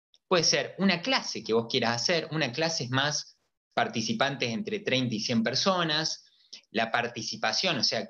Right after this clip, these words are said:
cuál, cuál es el accionar que tienen estas personas, que eso va a estar muy relacionado con las plataformas que vos uses, y bueno, es mixta, o sea, hay momentos en los que están de forma pasiva escuchando,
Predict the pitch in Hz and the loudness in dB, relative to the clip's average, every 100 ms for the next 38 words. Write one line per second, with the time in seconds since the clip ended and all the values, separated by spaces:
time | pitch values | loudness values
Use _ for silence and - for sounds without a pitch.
0 | - _ 143 147 - 151 147 127 110 101 | -12 _ 2 2 2 2 2 0 -4 -2
1 | - 117 113 143 139 - 101 117 117 110 | -2 0 0 0 -2 -6 -4 0 2 0
2 | 113 - 107 - 156 120 98 - 98 104 | -2 -2 -2 0 0 0 -2 -4 0 0
3 | 98 107 104 104 95 - 107 104 85 - | 0 0 0 0 0 0 0 -2 -4 -6
4 | 87 82 - 120 98 92 104 123 120 - | -6 -4 2 2 2 2 2 2 2 2
5 | 143 - - - _ 247 233 175 139 185 | 0 -2 -10 -20 _ 2 4 4 0 -2
6 | 185 - - 92 - - - 113 95 98 | -2 -4 -4 -4 -4 -6 0 2 2 2
7 | 117 107 113 123 135 127 104 - - 123 | 0 0 2 2 0 0 0 -2 -4 -2
8 | 123 117 - - 113 117 104 101 - 120 | -2 -4 -8 0 4 4 2 0 -2 0
9 | 117 - 123 113 143 143 160 202 | 0 0 -2 -2 -2 -6 -4 -4